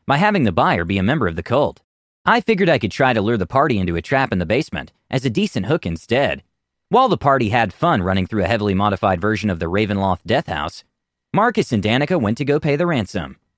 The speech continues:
When they arrived, they found all the bodies of the bandits and prisoners strewn about the camp. Danica found the only survivor of the incident, who was a bandit the party trapped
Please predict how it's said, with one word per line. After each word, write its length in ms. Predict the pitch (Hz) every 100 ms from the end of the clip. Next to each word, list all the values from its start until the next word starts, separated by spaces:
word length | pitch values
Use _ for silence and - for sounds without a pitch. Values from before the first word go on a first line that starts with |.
| _ _ _ _ -
When 140 | 247
they 160 | 240 123
arrived, 440 | 98 147 80 90 -
they 160 | - 226
found 240 | - 113
all 200 | 92 123
the 80 | 131
bodies 380 | 101 123 123 98
of 60 | 90
the 80 |
bandits 360 | 82 160 127 -
and 120 | 87
prisoners 420 | - 190 92 92
strewn 240 | - 123 113
about 180 | 107 104
the 60 |
camp. 400 | 90 120 147 85 _ _ _ _ _
Danica 440 | 190 240 240 190 -
found 320 | 131 143 127
the 100 | 90
only 180 | 113 110
survivor 460 | 104 92 123 107
of 80 | 92
the 120 | 92
incident, 440 | 143 - 78 69 - _ _ -
who 80 | 190
was 180 | 185
a 60 | 127
bandit 360 | 104 208 190 -
the 60 |
party 280 | 92 117 95
trapped 440 | - 147 117 69